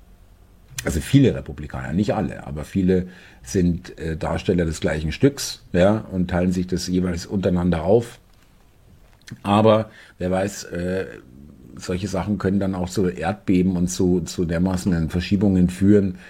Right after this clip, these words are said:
dass gar kein Stein mehr auf dem anderen bleibt. Mal schauen. Ja, interessant ist es auf jeden Fall. Bleibt dabei, abonnieren. Wir machen hier weiter, t-, teilen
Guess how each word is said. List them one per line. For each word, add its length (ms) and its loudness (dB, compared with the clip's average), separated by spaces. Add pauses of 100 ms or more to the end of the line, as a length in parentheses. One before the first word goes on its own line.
(220)
dass 300 -4
gar 160 -6
kein 220 0
Stein 240 -4
mehr 80 -4
auf 80 -10
dem 160 -4
anderen 280 0
bleibt. 500 -4 (160)
Mal 280 4
schauen. 360 0 (200)
Ja, 300 0
interessant 540 0
ist 260 0
es 280 -4
auf 220 0
jeden 300 4
Fall. 420 0 (460)
Bleibt 300 2
dabei, 440 2 (960)
abonnieren. 840 2
Wir 300 6
machen 320 -4
hier 220 2
weiter, 680 0
t-, 140 -6 (240)
teilen 800 0